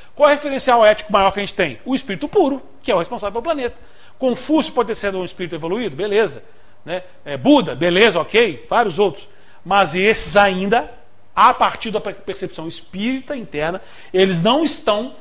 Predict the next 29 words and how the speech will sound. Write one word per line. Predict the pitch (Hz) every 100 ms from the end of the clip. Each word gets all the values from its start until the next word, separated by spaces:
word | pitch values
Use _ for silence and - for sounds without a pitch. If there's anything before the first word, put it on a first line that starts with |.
| -
no | 220 294
nível | 226 214 208 226
de | 208
Jesus, | 220 262 190 202
ou | 147
não | 165
estavam | - - 165 165 196
até | - 165 165 - - -
aquele | - 214
tempo. | 180 131
Não | 123
sei | 143
se | 208
tá, | 170 147
né? | 123
Ninguém | 120 147
tem | 143
informação, | - 135 117 117
não | 110
sei | 127
como | 131 131 104
posso | 113 117
afirmar. | 117 156 117 - - - -
Mas | 160 151
Jesus | 160 185 180
nós | 208
temos | 220
certeza, | 262 - 202 190 127 110 - -
temos, | 143 139